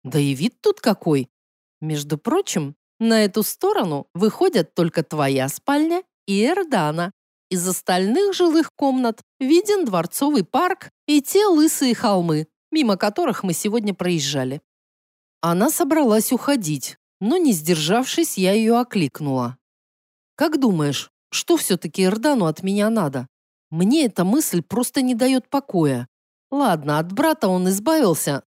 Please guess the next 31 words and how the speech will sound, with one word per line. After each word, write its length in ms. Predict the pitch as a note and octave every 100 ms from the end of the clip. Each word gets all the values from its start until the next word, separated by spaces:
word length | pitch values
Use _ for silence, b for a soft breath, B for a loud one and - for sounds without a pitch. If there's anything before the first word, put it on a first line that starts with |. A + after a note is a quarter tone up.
| -
наверняка 540 | G3+ A#3 B3+ C4 E3
понимая, 540 | C#3 E3 G#3 D#4 C#4+ C#3+
что 240 | - E3
тот 220 | C#4+ D4+
слишком 440 | - A3 C4+ - A#3+
серьезная 640 | - C#4+ A#3+ D3+ D3+ D3
угроза 480 | D#3 E3+ A#3+ C#4 F#3+
его 260 | E3+ F3+
власти. 600 | G3 B3 C#3+ C3 - B2 - _ _ _
Но 100 | D#3
ведь 240 | E3 G3 -
по 120 | G#3+
той 200 | - B3
же 160 | D#3 E3+
причине 720 | - F#3 - E4 E4 F3+ B2 _ -
Эрдану 440 | F3+ F3 C4+ C#4+
было 280 | F#3+ F3+ F#3
как 200 | E3 F3
раз-таки 500 | A3 G3+ - F#3 F#3+
крайне 440 | - G3 F#3+ E3+ D#3
выгодно, 580 | A3 D4 G3 C#3+ C3 -
чтобы 400 | - - D3+ E3+
и 20 |
я 340 | F#3+ B3 D#4+
исчезла. 600 | F#3+ - F3 C#3+ C3+ B2+ - _ _ _ -
Тогда 260 | A#3 B3
зачем 440 | B3+ D4+ - E4+ G3
он 100 | E3+
и 60 |
портал 480 | E3+ C#4+ - F#3+ D3
разрушил?» 640 | D3+ C#3+ D#3 D3+ - C3+